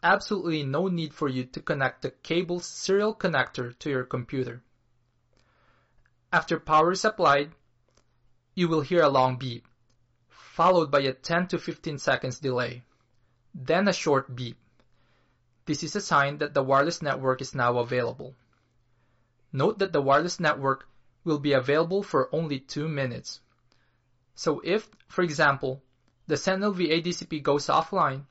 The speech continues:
you simply have to touch the touch sensor. The touch sensor is located on the end cap, as shown in this slide.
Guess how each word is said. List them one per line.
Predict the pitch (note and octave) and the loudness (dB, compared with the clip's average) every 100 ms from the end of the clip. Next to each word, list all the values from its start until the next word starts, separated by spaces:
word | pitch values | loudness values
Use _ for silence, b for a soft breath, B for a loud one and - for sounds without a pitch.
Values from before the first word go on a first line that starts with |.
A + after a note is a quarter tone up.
| _ _ _ _ _ - | _ _ _ _ _ -12
you | D#3 | -8
simply | - G3+ G#3 | -4 -4 0
have | F3+ E3+ | 0 0
to | E3+ | -2
touch | - D#3 - | 2 2 2
the | D3 | -4
touch | - C3 - | 0 -2 -2
sensor. | - C#3+ B2 - C3 _ _ _ _ _ _ _ _ _ _ _ _ _ _ _ _ _ _ - | -4 -2 -2 -8 -14 _ _ _ _ _ _ _ _ _ _ _ _ _ _ _ _ _ _ -10
The | - | -8
touch | - G3+ A3+ - | 0 2 0 -4
sensor | - F3+ - D3 | -2 0 0 -2
is | C3 D3 | 0 0
located | E3+ F3 D3+ D3+ C3+ | 0 0 -2 0 -2
on | C3 | 0
the | B2+ | 0
end | C3 B2 | -2 -4
cap, | - - - _ - | -8 -10 -12 _ -6
as | D#3 | -4
shown | E3 C#3+ | -2 -2
in | B2+ | -4
this | B2 - | -6 -2
slide. | B2+ A#2 | 0 0